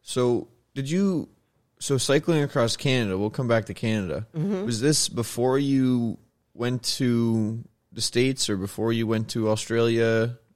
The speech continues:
Speaker 1: and everything, or was that,
Speaker 2: Um,
Speaker 1: was that afterward? I know the timeline's kinda hard
Speaker 2: Yeah.
Speaker 1: to remember, but
Speaker 2: Um, no, it was, I think it was after.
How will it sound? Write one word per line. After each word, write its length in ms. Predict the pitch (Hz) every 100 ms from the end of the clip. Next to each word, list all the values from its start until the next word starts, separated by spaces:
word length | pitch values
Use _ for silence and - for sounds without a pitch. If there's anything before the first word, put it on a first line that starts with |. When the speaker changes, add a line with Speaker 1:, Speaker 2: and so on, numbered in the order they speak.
| -
Speaker 1:
and 100 | 110
everything, 280 | 117 131 139
or 40 |
was 240 | 110 110 113
that, 360 | 123 104 80 -
Speaker 2:
Um, 40 |
Speaker 1:
was 120 | 110
that 160 | 113 101
afterward? 580 | 101 104 104 90 - - _ _ _ _ _ _ _ _ _ _ _ _ _ _ _ _ _ _ _ _ _ _ _ - 107
I 20 |
know 160 | 113
the 100 | 104
timeline's 580 | 90 110 104 98 92 92
kinda 200 | - 92
hard 60 | 175
Speaker 2:
Yeah. 420 | 190 180 156 143
Speaker 1:
to 80 | 92
remember, 400 | 95 95 92 95
but 220 | 90 - _ -
Speaker 2:
Um, 640 | 175 175 170 165 165 156 - _ _ _ _ _ _ _ _ _ _
no, 180 | 190 170
it 40 | 160
was, 240 | 160 -
I 80 | 196
think 200 | 214 -
it 60 |
was 200 | 196 185
after. 680 | - 135 135 - - 101 -